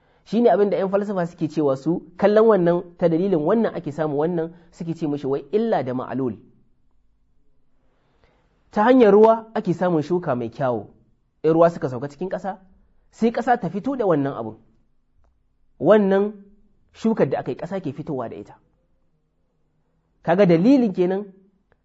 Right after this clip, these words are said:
ƙasa ko dalilin ruwa, ƙasa take fitar da ganyayyaki na itace, abinci wanda mutane suke rayuwa da shi.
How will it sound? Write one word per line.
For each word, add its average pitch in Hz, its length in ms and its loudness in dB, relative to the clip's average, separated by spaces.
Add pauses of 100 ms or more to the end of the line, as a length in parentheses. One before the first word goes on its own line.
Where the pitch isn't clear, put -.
(120)
ƙasa 208 400 -6 (240)
ko 208 120 4
dalilin 208 360 4
ruwa, 208 300 2 (460)
ƙasa 220 500 -6
take 220 200 -4
fitar 185 300 -2
da 170 200 -2 (2000)
ganyayyaki 175 720 2
na 180 60 -6
itace, 113 460 -10 (640)
abinci 208 580 -2 (140)
wanda 170 220 0
mutane 151 300 -4
suke 139 200 -8
rayuwa 113 320 -6
da 107 60 -12
shi. - 180 -20